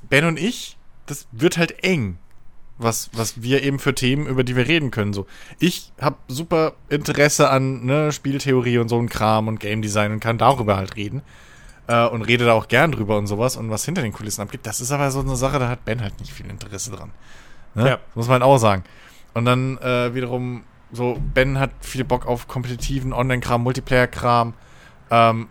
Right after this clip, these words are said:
Speaker 1: so Geschichten. Äh, und da mal neue Sachen auszuprobieren und so. Und da hab ich halt nicht viel Interesse. Und dann,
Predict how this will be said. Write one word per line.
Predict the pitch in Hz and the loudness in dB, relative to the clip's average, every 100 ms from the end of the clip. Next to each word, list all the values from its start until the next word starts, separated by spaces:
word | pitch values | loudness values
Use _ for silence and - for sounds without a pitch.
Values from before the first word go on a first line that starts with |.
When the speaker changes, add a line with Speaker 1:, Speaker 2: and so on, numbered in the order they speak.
| - | -14
Speaker 1:
so | 117 131 | -6 -4
Geschichten. | 127 - 113 - 123 - - - - - | -2 -2 -2 -4 -8 -10 -20 -20 -20 -2
Äh, | 117 117 113 113 - - - | 2 4 4 2 0 -10 -6
und | 120 117 110 | -4 -4 2
da | 117 | 4
mal | 123 | 4
neue | 120 117 110 | 4 4 4
Sachen | 131 120 | 2 0
auszuprobieren | 110 110 104 110 110 113 117 | -4 -4 -6 -2 0 0 -2
und | 110 | -8
so. | 107 110 117 | -4 -2 -2
Und | 113 113 - - - | -4 -10 -12 -20 -16
da | 110 | -10
hab | 120 | -8
ich | - 175 | -4 -2
halt | 226 | -2
nicht | 113 - | -2 -8
viel | 101 | -10
Interesse. | 104 107 104 - | -12 -12 -10 -6
Und | 113 | 0
dann, | 131 | -2